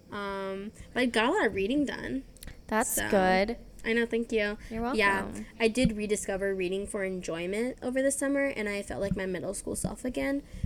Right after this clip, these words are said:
Speaker 1: and I felt kinda completed. So, yeah,
Speaker 2: Okay.
Speaker 1: vibes. That was my summer. What else did I do? I think that's really all.
Speaker 2: I, I don't know what else you did.
Speaker 1: I, I don't know. Um, yeah.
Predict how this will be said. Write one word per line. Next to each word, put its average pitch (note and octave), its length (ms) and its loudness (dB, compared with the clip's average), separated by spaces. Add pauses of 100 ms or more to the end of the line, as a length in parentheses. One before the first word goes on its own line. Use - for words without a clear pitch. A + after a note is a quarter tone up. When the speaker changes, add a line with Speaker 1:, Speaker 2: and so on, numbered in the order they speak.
(120)
Speaker 1:
and G#3+ 100 -4
I G#3 80 -2
felt A3 600 -2 (120)
kinda C#4+ 200 -4
completed. B3+ 760 -4 (760)
So, F3 180 -4
yeah, E3+ 40 0
Speaker 2:
Okay. G3+ 340 -2
Speaker 1:
vibes. A#3 460 -6 (720)
That A3+ 100 -4
was A#3 100 -2
my B3 100 -4
summer. A#3 400 -4 (100)
What B3 160 -2
else A#3 140 -4
did G#3+ 100 -6
I G#3+ 80 -6
do? G#3 180 -4
I - 80 -8
think B3+ 120 -4
that's A3+ 180 -6
really - 160 -8
all. - 340 -10
Speaker 2:
I, A3 340 -8
I G#3+ 120 -6
don't G#3 260 -4
know A2 160 -6
what G#3 160 -12
else - 260 -14
you - 80 -18
did. - 1120 -20
Speaker 1:
I, A3 380 -2
I - 40 0
don't G#3+ 200 -2
know. F#3+ 460 -6 (720)
Um, G3+ 960 -8 (100)
yeah. F#3+ 340 -4